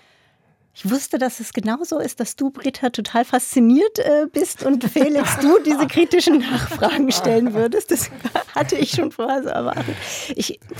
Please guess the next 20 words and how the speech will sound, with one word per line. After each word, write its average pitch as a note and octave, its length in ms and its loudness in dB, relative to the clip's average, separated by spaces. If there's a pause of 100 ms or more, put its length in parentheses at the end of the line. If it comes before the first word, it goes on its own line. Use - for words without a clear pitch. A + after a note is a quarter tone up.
(200)
du, B3 100 0
bei A3+ 120 2
mir G#3+ 180 2
hat's A#3 200 -6
weder G#3 240 0
Mut G3+ 440 0
noch, G3+ 260 0
äh, G3 220 0
noch G3 200 -2
Missmut A3+ 640 0
ausgelöst. F3 580 -4
Ich G3 120 -6
lese G#3 220 0
das A3 140 -2
schon A3 200 -2
jetzt A3 200 -4
als, G3+ 300 -4
als F#3 180 -6
diese G#3 300 -4
Geschichte. F#3+ 720 -8